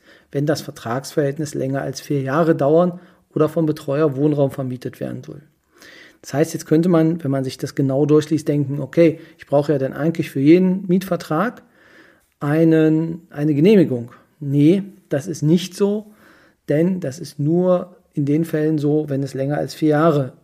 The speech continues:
dauert. Jetzt könnte man auch wieder denken, okay, das heißt, ich muss denn nach drei Jahren ausziehen, aber die Kern-, der Kerngedanke ist hier, es soll der Betroffene nicht zu lange gebunden werden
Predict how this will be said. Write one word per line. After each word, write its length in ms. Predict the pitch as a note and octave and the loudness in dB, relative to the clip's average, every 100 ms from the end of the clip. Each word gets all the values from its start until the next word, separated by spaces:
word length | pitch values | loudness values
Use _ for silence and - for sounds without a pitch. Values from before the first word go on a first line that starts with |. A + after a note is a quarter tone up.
| _ | _
dauert. 440 | A#2+ B2 B2 - _ _ _ - - _ _ _ _ _ _ - - _ | -4 -4 -6 -10 _ _ _ -20 -20 _ _ _ _ _ _ -20 -20 _
Jetzt 140 | - | -8
könnte 220 | - D3 | -2 0
man 160 | D3 D3 | 2 0
auch 140 | D3+ | 0
wieder 160 | C#3 D3 | 0 2
denken, 260 | C#3+ D3+ D3+ | 2 0 -2
okay, 260 | C#3+ D#3+ | 2 4
das 160 | D3 C3 | 4 2
heißt, 200 | D#3 D3+ | 0 0
ich 80 | C3 | 0
muss 260 | E3 E3 | 2 2
denn 340 | E3 D3+ D#3 F#3+ | 2 2 0 -4
nach 220 | E3 D3 | -4 -4
drei 240 | C#3+ - D3 | -4 0 2
Jahren 180 | D3 C#3+ | 0 -2
ausziehen, 480 | C#3+ D#3+ - D#3+ | -4 -4 0 0
aber 480 | D#3 C3+ C#3 C3+ C3 _ - _ _ _ | 0 0 0 0 -4 _ -20 _ _ _
die 160 | C#3+ C3+ | -4 -2
Kern-, 340 | C#3+ D#3+ F#3 | 0 2 2
der 120 | D#3 | 0
Kerngedanke 640 | C#3 D3+ E3+ D3+ C#3+ D3 E3 | -2 0 2 2 2 -2 -2
ist 320 | E3 D3 - | -2 -2 -4
hier, 540 | - D3+ F3+ F#3+ F#3 - - - _ _ - | 0 4 6 4 0 -12 -20 -20 _ _ -8
es 200 | D3+ C#3+ | -6 0
soll 200 | C#3+ D3+ | 2 4
der 100 | D#3 | 2
Betroffene 640 | C#3+ - D3 C#3+ D3+ D3 | -2 -4 -4 -2 0 2
nicht 500 | C#3+ D3+ D#3 - - | 2 0 -2 -8 -14
zu 220 | - F3 | -4 0
lange 480 | E3+ C3+ D3 D#3 D3 | 2 2 0 -2 -2
gebunden 720 | C#3 C3+ D3 D#3 D#3 D3 C3+ | -4 2 2 2 0 -2 -4
werden 460 | C3+ B2+ D3+ A3+ | -2 0 0 -2